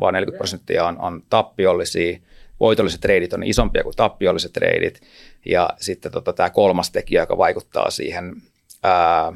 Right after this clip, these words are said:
vuosituottoon, on toi salkun kiertonopeus. Elikkä vähän riippuen strategiasta, niin, niin mennään siellä, siellä, tota, kolmeskymmenes päivästä jopa alle kolmeskymmenessä päivässä, jolloin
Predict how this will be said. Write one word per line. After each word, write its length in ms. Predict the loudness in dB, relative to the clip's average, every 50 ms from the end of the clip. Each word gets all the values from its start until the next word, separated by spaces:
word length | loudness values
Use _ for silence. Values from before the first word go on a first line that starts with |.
| -10 -2
vuosituottoon, 640 | 2 2 2 2 0 -2 -2 -2 -2 -2 -2 -2 -2 -2
on 60 | -2
toi 120 | -2 0
salkun 300 | 2 2 2 0 0 -6
kiertonopeus. 840 | -2 0 0 0 0 -2 -4 -4 -4 -8 -2 -2 0 0 0 -4 -6 -14 _ _ _ _ _ _ _ -20 _ -4
Elikkä 380 | -2 -2 -2 -4 -4 -4 -4 -4 -4 -8 _ _ _ _ _ _ _ _ -20 -16 -14 -14 -14 -16 -18 -4 -2
vähän 220 | 0 0 2 2
riippuen 340 | 2 2 2 4 2 2 2
strategiasta, 880 | 2 2 2 2 4 2 0 -2 0 0 0 2 0 0 0 0 0 0 -2 -10 -8
niin, 340 | -4 -2 -2 -2 -2 -4 -6 -8
niin 200 | -8 -8 -6 -6 -6
mennään 400 | -2 -2 -2 0 2 0 0 0
siellä, 520 | 2 2 2 4 4 4 4 4 2 0 -4 -10 -8 -6
siellä, 300 | -4 -2 0 0 0 0
tota, 360 | 0 -4 -4 _ 0 0 0 0 -6 _ _ _ -20 -20 -20 -20 -20 -20 _ _ -20 _ _ _ _ _
kolmeskymmenes 580 | 2 2 4 4 2 0 -2 -4 -2 -2 -2 0
päivästä 440 | 2 2 2 2 2 2 4 4 4
jopa 260 | 4 4 4 4 6
alle 160 | 4 4 2
kolmeskymmenessä 800 | 0 -2 -2 -2 -2 -6 -8 -6 -6 -4 -4 -4 -4 -6 -6 -6 -2
päivässä, 540 | -2 0 0 0 -2 -2 -4 -2 -2 -4 -4 -4 -10 _ _ _ -8
jolloin 420 | -2 0 0 0 0 -2 -4 -6